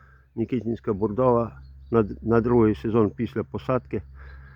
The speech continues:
зацвіла. Мабуть, буде урожай. Мо-, може, і скине щось. Це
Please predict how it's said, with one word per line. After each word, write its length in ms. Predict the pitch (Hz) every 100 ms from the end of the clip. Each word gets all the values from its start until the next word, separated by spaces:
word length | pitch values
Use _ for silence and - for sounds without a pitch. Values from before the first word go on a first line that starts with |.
| - - - - - - -
зацвіла. 960 | 92 151 - - 120 90 85 85 78 - - - _ _ - - -
Мабуть, 380 | 95 110 113 147
буде 280 | 90 98 104
урожай. 680 | 98 87 82 73 78 78 73 - - - - - - - - -
Мо-, 300 | - 123 98 90
може, 320 | 98 92 92
і 40 |
скине 400 | 85 - 151 139
щось. 420 | 120 - 113 - - - - - - - - - - - - - - - - - - - - - - - - -
Це 260 | - 127 147